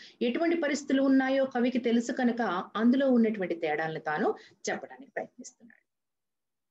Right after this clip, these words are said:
ఈ యొక్క అందమైనటువంటి కవితలో మనకి అలంకారాలతో నిండి సూటి అయినటువంటి ప్రశ్నలతో సమాజానికి తన యొక్క గొంతుని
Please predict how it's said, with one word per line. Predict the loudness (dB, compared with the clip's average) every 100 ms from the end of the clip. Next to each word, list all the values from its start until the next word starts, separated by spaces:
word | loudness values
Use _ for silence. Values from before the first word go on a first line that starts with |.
| _ _ _ _ -2
ఈ |
యొక్క | -2 -2
అందమైనటువంటి | -8 -4 2 2 2 0 0 0
కవితలో | 0 -2 0 0 0
మనకి | 0 -4 -2 -2 -4 -14 _ _ _
అలంకారాలతో | -8 -6 -4 -2 0 0 0
నిండి | 0 -2 -4 -6 -6
సూటి | 0 2 2 2
అయినటువంటి | 2 0 -2
ప్రశ్నలతో | -4 -4 -6 0 0 2 -2 -4 -8 _ _
సమాజానికి | -8 -4 -4 -2 -4 0 -2 -2 -6 -8
తన |
యొక్క | -8 -10 -10
గొంతుని | -4 -4 0 0 0